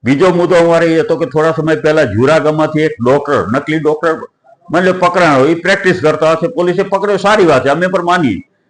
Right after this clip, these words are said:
કે ક્યાંય નકલી ડોક્ટર ન હોવા જોઈએ, પ્રેક્ટિસ કરતા હોય તો ખોટું છે. પરંતુ જે ડોક્ટર પકડ્યા પછી આપણા સાંસદ શ્રી વિનોદભાઈ ચાવડાએ જે ટ્વીટ કર્યું અને ટ્વીટમાં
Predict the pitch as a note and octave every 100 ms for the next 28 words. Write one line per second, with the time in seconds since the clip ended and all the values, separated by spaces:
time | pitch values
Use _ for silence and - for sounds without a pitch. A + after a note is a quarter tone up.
0 | _ D#3 D#3 F3 E3+ D3+ D#3 E3+ F3 D3+
1 | D#3+ D#3+ F3 E3 F3 D3+ A#2+ G2 F#2+ D#2+
2 | - _ _ _ D3 D#3+ E3+ E3+ D#3+ F3
3 | E3+ E3+ C3 - E3+ C3+ F2+ C#2+ - _
4 | _ - _ - F3+ G#3 G#3 G3+ G3+ G#3
5 | G#3 F#3 - _ C3+ E3+ G3+ G3+ E3 F#3
6 | F#3+ F3+ D3 C#3+ F#3+ C3+ - - _ _
7 | _ _ _ _ _ _ D#3 F3+ F3 -
8 | D3+ E3 F#3 E3+ F3+ F#3+ C#3+ D#3 F3+ F#3
9 | F3+ D3 D3 D#3+ F3 E3 D#3+ D#3 D3+ E3
10 | - G2+ E2+ D2+ _ _ _ _ _ -
11 | _ - D#3 - D3+ F3 F#3 F#3+ G3 G3+
12 | F#3 -